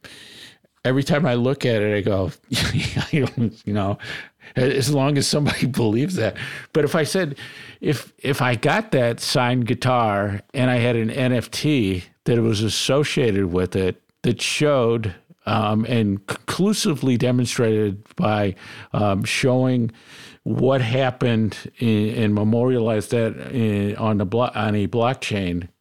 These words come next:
then I would feel really good about the authenticity of that. And anybody who wanted to buy it from me, if I ever,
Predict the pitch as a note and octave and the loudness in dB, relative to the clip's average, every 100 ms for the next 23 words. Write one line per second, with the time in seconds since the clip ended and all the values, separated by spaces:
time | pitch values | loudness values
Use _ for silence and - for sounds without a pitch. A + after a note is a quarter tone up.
0 | _ D3 C3+ C3 C#3+ D3 - F3 E3+ C3+ | _ 0 0 0 0 0 0 2 2 2
1 | C3 C3+ F#2 B2+ C#3+ G#2+ G2 - - - | 2 2 2 2 2 2 0 -2 -6 -2
2 | A#2 A#2 A2 A#2+ A2 G2+ - B2 A2 B2 | 0 2 2 2 2 2 0 0 0 0
3 | C3 - A2+ G2+ F2 G2 F#2 F#2+ - - | 0 0 0 2 2 0 0 0 -4 -10
4 | - _ A#2+ A2+ A2 G#2+ G2 - C#3 C3+ | -20 _ 0 2 2 0 -4 -4 0 2
5 | C3 B2 A#2+ A#2 A2+ G#2 F#2+ A2+ B2+ A2+ | 2 2 2 2 0 0 0 2 2 0
6 | - G#2+ G2 G#2 G#2+ A2+ A2 G#2+ G#2+ G2+ | -2 0 2 0 0 0 0 2 0 0
7 | F#2 - | -2 -2